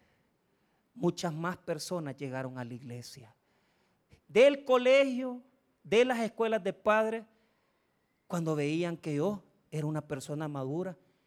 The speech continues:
y que no era una persona hipócrita. Y muchas de esa gente se quedaron en el tabernáculo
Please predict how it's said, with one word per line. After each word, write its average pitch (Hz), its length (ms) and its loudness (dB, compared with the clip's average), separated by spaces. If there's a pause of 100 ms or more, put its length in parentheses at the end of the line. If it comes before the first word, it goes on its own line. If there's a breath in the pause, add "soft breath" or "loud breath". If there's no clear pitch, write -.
(340)
y 180 60 -8
que 143 180 -8
no 139 140 -4
era 156 160 -4
una 151 140 -6
persona 143 420 -10
hipócrita. 139 600 -14 (2250)
Y 180 120 -4
muchas 247 400 0
de 220 60 0
esa 226 180 -2
gente 269 300 -6
se 160 160 -8
quedaron 160 360 -4
en 180 80 -4
el 170 100 -8
tabernáculo 156 680 -10